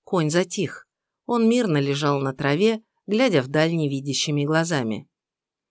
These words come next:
«Я ввёл ему седативное», пояснил Джеймс. «Надо срочно зашить рану, у него кровь хлещет.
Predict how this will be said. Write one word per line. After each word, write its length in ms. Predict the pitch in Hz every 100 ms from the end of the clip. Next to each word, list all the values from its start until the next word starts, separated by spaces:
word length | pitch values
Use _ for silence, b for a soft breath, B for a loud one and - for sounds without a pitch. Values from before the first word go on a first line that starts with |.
| _ _
«Я 300 | 185 185 175
ввёл 280 | 165 196 180
ему 260 | 170 170
седативное», 840 | 160 - 190 196 160 127 120 113 - _ _ -
пояснил 400 | 156 139 151 139
Джеймс. 480 | 139 160 120 110 - _ _ _ _
«Надо 320 | 170 151 151
срочно 540 | 147 185 220 - 135 139
зашить 400 | 151 - 180 185
рану, 400 | 208 123 113 - _ _
у 60 | 247
него 240 | 254 247
кровь 260 | 254 269 -
хлещет. 580 | 175 170 127 - -